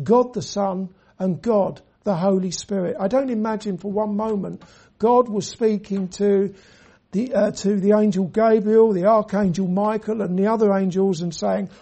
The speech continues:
Let us go down and, and he w-, this was a communication within the Blessed Trinity. Similarly, back in chapter one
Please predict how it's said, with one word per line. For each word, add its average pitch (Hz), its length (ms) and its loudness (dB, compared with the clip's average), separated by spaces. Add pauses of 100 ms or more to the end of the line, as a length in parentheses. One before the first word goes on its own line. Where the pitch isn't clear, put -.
Let - 320 -2
us 208 240 0
go 175 240 -6
down 165 460 -6 (680)
and, 175 300 -4
and - 460 -8 (200)
he 202 60 0
w-, 233 220 -2
this 208 280 -2
was 208 240 2 (200)
a - 80 -4
communication 208 1120 -2 (260)
within 180 580 2 (180)
the 170 100 -6
Blessed 185 420 -4
Trinity. 165 640 -10 (600)
Similarly, 214 760 0
back 262 360 -2
in 247 140 0
chapter 214 440 -2
one 180 540 -6